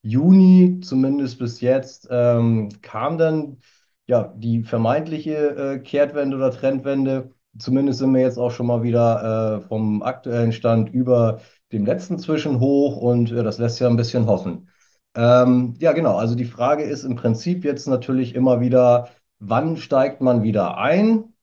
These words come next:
Äh, beziehungsweise auch vorher noch einen kleinen Hinweis, äh, was man alles verpasst, wenn man, ähm, eben entsprechend die wichtigsten oder die, die, die besten Börsentage nicht miterlebt. Das ist hier aus dem aktuellen,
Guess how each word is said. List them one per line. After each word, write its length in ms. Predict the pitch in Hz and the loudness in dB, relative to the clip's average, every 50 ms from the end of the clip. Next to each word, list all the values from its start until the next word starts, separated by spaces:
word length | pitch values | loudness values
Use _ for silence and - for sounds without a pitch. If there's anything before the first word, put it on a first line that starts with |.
| _ | _
Äh, 140 | - 123 123 | -4 -4 -2
beziehungsweise 720 | 123 120 117 - 139 139 135 120 120 127 131 127 117 123 95 | -2 -4 -6 -4 -4 -2 -2 0 4 6 6 6 6 2 0
auch 160 | 117 113 117 | 0 -2 -2
vorher 340 | - - 127 147 151 151 143 | -4 -2 2 4 4 4 4
noch 140 | 139 - | 2 -4
einen 80 | 135 131 | -6 -8
kleinen 320 | - - 131 131 131 127 | -6 -4 -4 -2 -2 -2
Hinweis, 580 | 117 120 139 151 135 139 135 127 127 127 123 - - | -2 -2 -4 -4 -2 -2 0 0 0 -2 -4 -8 -10
äh, 160 | 117 113 104 | -10 -8 -4
was 160 | 117 123 120 - | -4 -6 -4 -2
man 160 | 135 131 - | -2 -2 0
alles 240 | 123 123 120 117 117 | -2 -2 -2 -2 -4
verpasst, 680 | - 117 101 - - 156 185 180 185 - - - - | -4 -8 -8 -6 -2 -2 -2 -2 -4 -10 -16 -14 -8
wenn 140 | 98 110 110 | -6 -2 0
man, 320 | 113 113 110 110 110 110 - | 0 2 2 0 0 -2 -2
ähm, 360 | 104 107 104 107 104 104 101 | -2 -2 0 0 0 -2 -2
eben 300 | - 113 110 104 104 104 | -2 -4 -4 -2 -2 -2
entsprechend 640 | 87 - - - - - 113 110 - 117 110 107 - _ _ _ _ _ _ _ - | -4 -4 -6 -8 -8 -6 -4 -4 -2 -2 -4 -4 -6 _ _ _ _ _ _ _ -6
die 460 | 117 117 117 117 117 113 110 110 113 - | -2 0 2 4 4 2 2 0 -4 -8
wichtigsten 680 | 101 123 147 147 - - 135 123 120 - 123 127 117 | -8 -8 -8 -8 -8 -10 -10 -10 -10 -8 -8 -6 -4
oder 220 | 110 113 117 110 | -2 0 0 0
die, 240 | 101 107 107 104 98 | 0 0 0 0 0
die, 160 | 95 101 95 | -2 -4 -4
die 100 | 92 107 | -2 -2
besten 720 | 90 - 131 202 - - - - 123 139 160 156 - _ _ _ _ _ _ - | 0 2 2 0 0 -2 -4 -2 0 0 0 -4 -8 _ _ _ _ _ _ -2
Börsentage 800 | 110 117 127 127 123 127 113 117 - 120 113 113 113 107 104 104 | 2 2 4 4 2 0 -2 0 0 0 0 2 0 0 -2 -2
nicht 240 | 113 113 - - | -2 -4 -4 -4
miterlebt. 540 | 123 120 117 113 113 113 113 135 170 - - | -4 -4 -4 -4 -4 -4 -4 -4 -6 -6 -8
Das 100 | 117 120 | -8 -8
ist 140 | 123 120 117 | -8 -10 -10
hier 360 | - 139 156 165 160 156 151 | -8 -2 0 2 4 4 4
aus 200 | 127 127 127 120 | 2 2 0 0
dem 160 | 123 120 117 | 0 0 0
aktuellen, 760 | - 120 120 - - 113 107 117 117 117 117 113 113 110 110 | 0 -2 -6 -8 -8 -6 -2 0 2 2 2 4 2 2 0